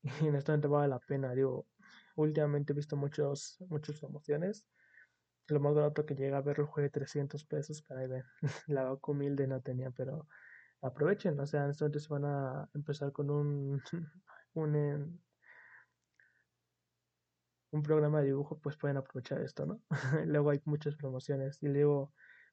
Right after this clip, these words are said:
por lo que he visto a mis compañeros, es una aplicación y un, donde sí te puedes, eh, donde he visto que sí le agarra mucho la onda muy rápido también. Y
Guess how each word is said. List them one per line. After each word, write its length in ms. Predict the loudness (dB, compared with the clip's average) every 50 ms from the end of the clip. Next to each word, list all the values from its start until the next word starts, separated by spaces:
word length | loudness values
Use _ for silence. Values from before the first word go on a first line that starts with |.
| _ _ _ _ _ _ _ _
por 360 | 6 6 6 6 4 0 0
lo 140 | -2 -4 0
que 80 | 0 0
he 40 | 0
visto 200 | 0 -2 0 0
a 40 |
mis 140 | 0 0 -2 -4 -8 -4
compañeros, 580 | -4 -4 -4 -2 -2 -2 0 0 0 0 0
es 220 | -2 -2 -2 -4 -4
una 180 | -2 0 -2
aplicación 720 | -2 -4 -6 -8 -6 -6 -6 -6 -4 -6 -4 -4 -4 -6 -10 _ -10
y 120 | -6 -4
un, 240 | -4 -4 -4 -6 -4
donde 280 | -2 -2 -2 -2 -4
sí 140 | -6 -6 -4
te 100 | -4 -4
puedes, 500 | -2 -2 -2 0 0 0 0 -2 -4 -4 -2
eh, 360 | -2 -2 -2 -4 -4 -4 -8 -10 -12 -16 _ _ _ _ _ _ _ _ _ _ _ _ _ _ _ _ _ _ _ _ _ _ _ _ _ _ _ -6
donde 160 | 0 0 0 0
he 20 |
visto 220 | 0 -2 -4 -4
que 120 | -2 -2 -2
sí 120 | -2 0
le 140 | 0 0 2
agarra 280 | 2 2 2 2 2 0
mucho 280 | 0 -2 -4 -2 -2
la 80 | -2 -2
onda 180 | -2 -2 -2
muy 160 | -2 -2 -4 -2
rápido 340 | -2 -4 -4 -4 -6 -6 -4
también. 380 | -8 -8 -8 -6 -6 -8 -8 _ _ _ _
Y 880 | -6 -4 -2 0 2 2 2 2 2 2 2 2 0 0 0 -2 -2